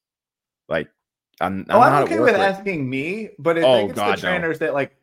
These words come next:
Speaker 2: put
Speaker 1: Yeah, no, I
Speaker 2: themselves
Speaker 1: get it.
Speaker 2: in. Yeah.
Speaker 1: I don't want anybody to ask me about fitness on Thanksgiving when I'm stuffing thirty-seven rolls into my mouth. Like, this is not the time. So I don't wanna hear about how many planks that you're doing during your workouts.
Speaker 2: Yeah.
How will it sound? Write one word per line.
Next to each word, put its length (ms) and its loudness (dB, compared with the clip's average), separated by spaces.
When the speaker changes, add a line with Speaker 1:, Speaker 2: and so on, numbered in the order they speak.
Speaker 2:
put 260 -4
Speaker 1:
Yeah, 240 0
no, 180 -2
I 200 0
Speaker 2:
themselves 60 -8
Speaker 1:
get 120 -4
it. 100 -6
Speaker 2:
in. 300 -12
Yeah. 220 -10
Speaker 1:
I 100 4
don't 140 4
want 280 0
anybody 380 -2
to 80 -4
ask 240 -2
me 80 -10
about 280 -6
fitness 340 -12
on 160 -10
Thanksgiving 540 -10
when 100 -8
I'm 80 -10
stuffing 380 -10
thirty-seven 600 -12
rolls 440 -8
into 180 -10
my 160 -6
mouth. 380 -4
Like, 240 -6
this 160 -14
is 120 -16
not 400 -8
the 80 -10
time. 520 -10
So 380 -4
I 80 -6
don't 220 -10
wanna 140 -12
hear 160 -12
about 320 -10
how 240 -10
many 220 -12
planks 380 -12
that 120 -16
you're 120 -12
doing 400 -12
during 240 -10
your 120 -14
workouts. 600 -16
Speaker 2:
Yeah. 220 -8